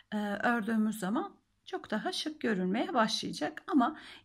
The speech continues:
genel, e, itibariyle patiğimizin çalışmasını bu şekilde yaparsanız, özellikle bu, e, bilek kısmıyla iliklerimizi çalıştığımız yerdeki çalışmanın aynısını tekrar ederseniz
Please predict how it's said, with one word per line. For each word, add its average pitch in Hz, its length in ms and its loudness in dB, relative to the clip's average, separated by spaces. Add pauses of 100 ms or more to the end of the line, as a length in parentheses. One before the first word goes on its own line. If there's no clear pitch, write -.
(140)
genel, 370 560 4
e, 214 300 0
itibariyle 196 840 0 (200)
patiğimizin 226 880 2
çalışmasını 277 760 -2
bu 269 60 -4
şekilde 190 420 -4
yaparsanız, - 800 -2
özellikle 220 640 -4 (380)
bu, 294 140 0
e, 233 340 0
bilek 277 360 2
kısmıyla 208 720 0
iliklerimizi 220 680 0
çalıştığımız 220 880 -2
yerdeki 190 600 -2
çalışmanın 277 720 -2
aynısını 311 420 2
tekrar 226 400 -4
ederseniz 220 600 0